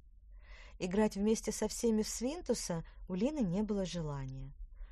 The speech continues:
Она пошла в их с братом комнату и легла в кровать, свернув себе уютный кокон из одеяла. Обычно перед сном она читала книгу со сказками, но сегодня не могла сосредоточиться.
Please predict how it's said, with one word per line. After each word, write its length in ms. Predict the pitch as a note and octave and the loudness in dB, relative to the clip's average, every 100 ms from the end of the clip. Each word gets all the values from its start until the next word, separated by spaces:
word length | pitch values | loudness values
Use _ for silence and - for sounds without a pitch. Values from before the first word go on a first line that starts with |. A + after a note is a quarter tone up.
| - - - | -12 -10 -2
Она 240 | E3 E3+ | 2 4
пошла 400 | F3+ F3+ G3+ F3 | 2 0 2 2
в 80 | F3 | 0
их 120 | E3+ | 0
с 80 | D3 | -4
братом 420 | E3+ E3 E3 D#3+ | -2 -2 -2 -6
комнату 640 | - B3+ C#4+ G3 - D3+ - - - - | 2 2 4 0 -2 -8 -8 -14 -12 -4
и 100 | F3 | -2
легла 320 | F3 F3 F#3 | 0 0 0
в 80 | - | 0
кровать, 540 | E3+ E3 G#3 C4+ - - | -2 0 -2 -2 -8 -12
свернув 580 | - E3 E3 E3+ A3+ - | -6 -4 0 0 0 -2
себе 340 | F#3 D#3+ E3+ | -4 0 0
уютный 460 | E3 F#3 - E3+ D#3+ | 2 -2 -2 -2 -2
кокон 480 | - G3+ - F3+ - | 0 -2 0 -4 -2
из 160 | F3 D3+ | -4 -2
одеяла. 680 | E3 F3+ E3+ D#3 C#3 C#3 C#3+ - - - - - - - - - | -2 -2 -2 -2 -4 -8 -12 -16 -16 -18 -18 -18 -18 -18 -16 -8
Обычно 440 | - D3 F3 - E3+ | -4 -2 -2 0 -2
перед 280 | F3+ E3+ - | -2 -4 -2
сном 320 | F#3 F3 E3 | 0 2 2
она 160 | D#3+ | 0
читала 400 | E3 - F3+ E3+ | -2 -2 0 0
книгу 320 | E3 F3+ F3 E3+ | -2 -2 -2 -2
со 160 | - | -4
сказками, 720 | - - C#4+ - - D#3 C#3+ - - - - - | -4 -4 -4 -4 -6 -6 -6 -12 -16 -20 -20 -4
но 80 | G3 | 0
сегодня 460 | G3+ B3 D#4 C4+ F#3 | 0 0 0 2 2
не 120 | E3 | 2
могла 320 | D#3+ D#3+ G#3+ | 0 0 -2
сосредоточиться. 1200 | A#3 F3+ D#3 D#3 D#3 - D3+ - - - - | -2 -6 -6 -4 -4 -4 -8 -8 -12 -12 -10